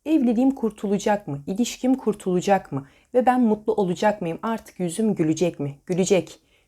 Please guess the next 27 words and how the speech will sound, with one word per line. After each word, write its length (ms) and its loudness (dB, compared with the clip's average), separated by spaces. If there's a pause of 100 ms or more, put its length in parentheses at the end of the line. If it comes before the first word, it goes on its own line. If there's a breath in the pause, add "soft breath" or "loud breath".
(140)
Yüzünüz 600 0
gülüyor 320 2
arkadaşlar. 680 -4
Tertemiz 640 -2
bir 100 0
şekilde 400 -4
çıkmış 520 -4 (360 soft breath)
ve 120 2
böyle 220 6
iki 300 -2
vade 300 2
kalmış. 560 -8
Ben 200 2
bunu 100 2
iki 240 -8
hafta 320 -2
demek 240 -4
istiyorum. 460 -2 (340 loud breath)
Görün, 540 2
bakın, 460 -4
iki 200 -4
hafta 320 -6
sonra 380 -4
bütün 340 0
işleriniz 640 -2
nasıl 280 -4
açılacak? 580 -4